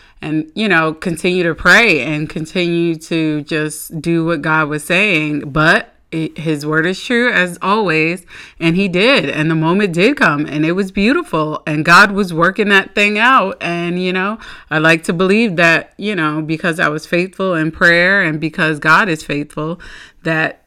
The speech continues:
he, he brought it to a head and the person was healed. But not because I said anything, not because I did anything,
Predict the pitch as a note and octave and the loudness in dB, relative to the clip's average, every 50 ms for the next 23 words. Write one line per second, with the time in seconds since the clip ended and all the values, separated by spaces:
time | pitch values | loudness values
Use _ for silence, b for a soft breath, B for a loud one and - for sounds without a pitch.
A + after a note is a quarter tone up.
0 | _ _ _ F#3+ F#3 F#3+ F#3 F3 F3 F3 - F3 D#3+ F#3+ F3+ E3 C#3+ C#3 D3+ D#3+ | _ _ _ -6 -4 -2 -2 -2 -4 -6 -8 -6 -4 -4 -4 -4 -2 0 2 4
1 | E3+ E3+ F3+ F#3 - - - - G3+ G3 F#3+ F#3 F#3 F#3 F#3+ A#3 C4+ A3+ D3+ C#3 | 4 4 2 0 -2 -6 -4 -4 -4 -2 -2 -2 -2 -2 -2 -2 -2 -2 -4 -4
2 | - - D#3+ C#3+ D3+ D#3 D3 - - E3+ F3 E3+ - E3+ E3+ E3+ E3+ E3 E3+ E3+ | -4 -6 -4 -4 -4 -4 -4 0 0 0 0 0 -2 -2 -2 0 0 -2 -4 -4
3 | - - G#3 A3 A3 E3 C#3 B2+ - D3 C#3 D3+ C3 D#3+ D#3+ E3+ D#3+ - F#3 F3+ | -6 -6 -4 -2 -2 -4 -4 -6 -10 -10 -8 -8 -4 0 2 2 2 2 -2 -4
4 | - G3 E3 F#3+ F#3 F#3 - F3+ E3+ E3 E3+ E3+ E3+ F3 F3+ E3+ G3 F3+ F3+ F#3+ | -4 -2 0 0 -2 0 0 0 0 2 2 2 2 2 0 0 0 0 2 0
5 | F#3 F3+ D#3+ D3+ E3 D#3+ - E3 F3 D#3+ - F3 D#3+ E3+ D3+ D3+ D3+ D#3+ E3+ F#3+ | 0 -2 -2 0 0 0 0 -2 -6 -2 -2 -2 -2 0 -2 -2 0 0 0 0
6 | A3 G#3 E3+ D#3+ D3+ D3+ D3+ - - D#3 D3+ D3+ E3 | 0 0 0 0 -2 -2 -6 -8 -8 -6 -6 -6 -8